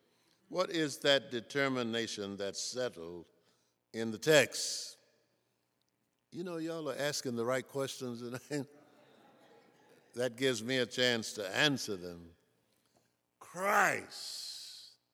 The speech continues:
the one who came down through forty and two generations, ended up hanging on a cross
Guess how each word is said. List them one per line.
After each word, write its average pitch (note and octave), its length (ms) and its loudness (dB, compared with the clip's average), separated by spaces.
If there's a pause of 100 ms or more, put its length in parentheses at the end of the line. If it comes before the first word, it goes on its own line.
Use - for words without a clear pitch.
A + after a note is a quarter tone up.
(960)
the B2+ 100 -2
one D#3 240 2
who C#3+ 180 -2
came D3+ 400 2
down C3+ 360 2
through A#2+ 200 -6
forty C3+ 440 -6
and A2 180 -6
two B2 180 -10
generations, A2 1080 -12 (1200)
ended D#3 360 2
up C3+ 220 4
hanging C3 640 6
on B2+ 240 -8
a B2+ 60 -6
cross - 840 -10